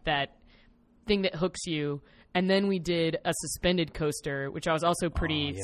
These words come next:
Speaker 1: scared of.
Speaker 2: Those are great.
Speaker 1: But I loved it. Like, that was like, "Oh, this isn't scary at all to me." Like,
Speaker 2: Right.
Speaker 1: it was just thrilling, and, um, it feels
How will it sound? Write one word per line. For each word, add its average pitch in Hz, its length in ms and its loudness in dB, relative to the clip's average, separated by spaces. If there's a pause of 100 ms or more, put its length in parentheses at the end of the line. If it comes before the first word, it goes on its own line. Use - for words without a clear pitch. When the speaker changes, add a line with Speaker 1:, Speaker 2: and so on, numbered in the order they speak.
(120)
Speaker 1:
scared 156 300 2
of. 143 280 0
Speaker 2:
Those 101 140 -8
are - 40 -14
great. 87 180 -12 (560)
Speaker 1:
But 151 140 10
I 147 160 0
loved 156 960 0
it. - 240 -6
Like, 175 280 2 (220)
that 180 380 8
was 165 200 -4
like, 143 240 -4 (340)
"Oh, 220 680 8
this 254 280 0
isn't 226 220 0
scary 180 340 4
at - 80 -2 (120)
all 185 280 12
to - 140 -6
me." 117 300 -8
Like, 170 220 2
Speaker 2:
Right. 95 180 -4 (200)
Speaker 1:
it 190 100 4
was 196 140 2
just - 420 -4 (300)
thrilling, 180 760 0
and, 151 600 -2 (480)
um, 151 540 2
it 165 140 -2 (280)
feels 190 380 4